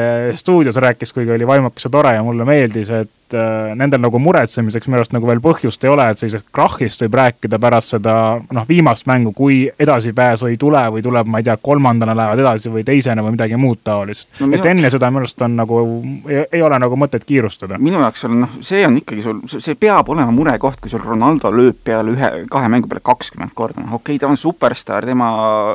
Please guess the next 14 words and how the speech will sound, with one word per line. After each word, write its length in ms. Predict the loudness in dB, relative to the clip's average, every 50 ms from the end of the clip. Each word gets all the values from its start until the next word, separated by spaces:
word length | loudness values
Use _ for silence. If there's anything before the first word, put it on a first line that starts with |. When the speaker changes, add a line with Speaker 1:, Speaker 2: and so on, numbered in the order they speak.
| -6 -10 -18 -20 -20 -20 _ -4
Speaker 2:
ta 60 | -4 -2
võib 140 | 0 2
alati 260 | 2 2 2 0 -4 -4
paugutada, 480 | 0 0 2 2 0 -4 -8 -8 -2 0
midagi 240 | 0 0 0 -2 -4 -4
teha, 140 | -4 -4 -4
aga 140 | -4 -6 -6
no, 60 | -8 -10 _ _ _ _ _ -8
see 140 | -2 0 2
number 220 | 2 2 2 2 0
on 80 | -2
ikka 80 | -6 -8
jaburalt 560 | -2 0 0 0 0 -4 -8 -8 -8 -10 -10
suur. 320 | -8 -6 -6 -6 -6 -8